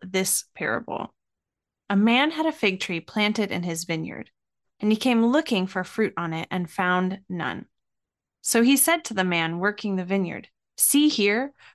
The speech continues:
for three years I have come looking for fruit on this fig tree, and still I find none. Cut it down. Why should it be wasting the soil?"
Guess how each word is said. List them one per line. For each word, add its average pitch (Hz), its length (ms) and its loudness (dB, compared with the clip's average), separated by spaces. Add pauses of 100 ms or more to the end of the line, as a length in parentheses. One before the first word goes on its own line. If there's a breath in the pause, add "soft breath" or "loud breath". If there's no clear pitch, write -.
for 233 100 2
three 226 720 2
years 175 560 -2
I 196 80 -2
have 190 180 -2
come 165 340 -2
looking 196 300 0
for 277 180 -4
fruit 190 280 -2
on 175 160 -4
this 170 180 -4
fig 151 240 -8
tree, 151 300 -6
and 175 160 -4
still 196 500 0
I 190 160 -4
find 156 640 -4
none. 127 420 -4 (480)
Cut 226 160 -2
it 330 220 -2
down. 170 480 -2 (560)
Why 196 240 0
should 294 220 -2
it 269 120 -2
be 254 140 -2
wasting 220 580 0
the 208 80 -2
soil?" 202 640 -4